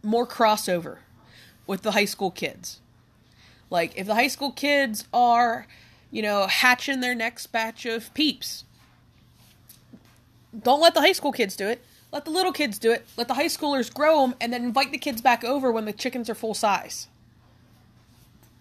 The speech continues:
We've gotta nurture that, because if not, we're screwed. You know, a long time ago, I used to work for Tractor Supply. And, um,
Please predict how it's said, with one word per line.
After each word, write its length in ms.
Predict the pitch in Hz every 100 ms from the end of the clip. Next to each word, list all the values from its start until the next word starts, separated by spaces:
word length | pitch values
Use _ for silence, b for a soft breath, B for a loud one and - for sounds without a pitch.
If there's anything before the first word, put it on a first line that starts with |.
| -
We've 240 | 247 220
gotta 300 | 254 247 294
nurture 420 | 254 262 254 254
that, 260 | 202 170 - B B B _
because 360 | 214 233 208 -
if 180 | 247
not, 280 | 240 269 269
we're 140 | 254 269
screwed. 460 | - 311 247 - - _ _ _ _ _ _ _ _
You 80 | 214
know, 140 | 214 -
a 100 | 226
long 240 | 254 285
time 180 | 277 285
ago, 220 | 285 277
I 80 | 254
used 240 | 262 262
to 80 | 269
work 180 | 247 247
for 120 | 269
Tractor 340 | 262 226 240 226
Supply. 440 | 226 226 196 160 _ _ _ B B B B B -
And, 540 | 208 208 208 208 196 -
um, 420 | 190 185 170 165